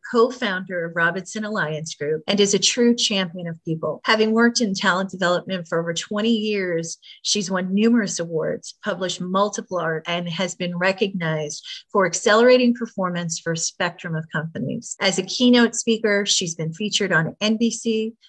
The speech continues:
C B S, Fox News, and U S A Today. And it is my extreme pleasure to welcome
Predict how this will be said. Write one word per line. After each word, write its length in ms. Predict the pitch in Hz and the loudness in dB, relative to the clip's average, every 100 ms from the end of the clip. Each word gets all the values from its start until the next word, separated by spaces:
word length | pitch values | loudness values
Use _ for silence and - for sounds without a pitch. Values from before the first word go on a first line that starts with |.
| _ | _
C 300 | - - 262 | -16 -4 -2
B 160 | 254 220 | 2 2
S, 420 | 185 165 165 - _ _ | 0 -4 -8 -16 _ _
Fox 500 | - 233 240 262 - | -2 4 4 2 -6
News, 400 | 190 170 147 165 - | -8 -8 -8 -10 -6
and 200 | 180 180 185 | -4 -2 2
U 120 | 208 | 4
S 220 | 202 196 | 4 2
A 120 | 190 | -2
Today. 520 | 170 185 170 160 135 - - | -2 -2 0 0 -2 -6 -6
And 120 | 160 | -4
it 180 | 170 165 _ _ - | -4 -6 _ _ -2
is 200 | 185 190 | 0 0
my 600 | 170 175 170 190 196 - | 0 4 6 6 4 -2
extreme 500 | - - 214 226 233 | -4 -2 -2 0 0
pleasure 560 | 202 180 175 160 160 - | 2 2 2 0 -4 -6
to 120 | 180 | -4
welcome 600 | 180 170 165 160 - - | 2 2 2 -2 -4 -8